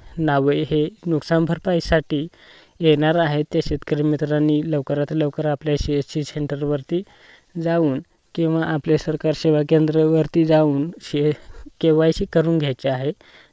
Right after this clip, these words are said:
तरच तुम्हाला हे नुकसान भरपाईची र-, र-, रक्कम जी आहे ही खात्यावरती जमा होणार आहे. तर मित्रांनो, अशा प्रकारची ही जिल्ह्यानुसार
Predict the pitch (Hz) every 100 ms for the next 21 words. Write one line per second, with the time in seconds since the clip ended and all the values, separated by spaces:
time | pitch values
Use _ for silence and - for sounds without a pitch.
0 | - 160 160 - 170 156 139 131 131 165
1 | 156 151 - 151 143 143 151 147 143 139
2 | 127 131 - _ _ _ _ _ _ 175
3 | 160 143 147 143 _ 175 147 139 - 175
4 | 185 185 156 139 135 - 175 - 139 139
5 | 135 - 170 156 135 135 135 165 151 113
6 | 110 - 131 - _ _ _ 180 175 180
7 | 185 185 185 - 151 156 175 175 190 -
8 | 196 185 160 147 147 147 147 143 156 147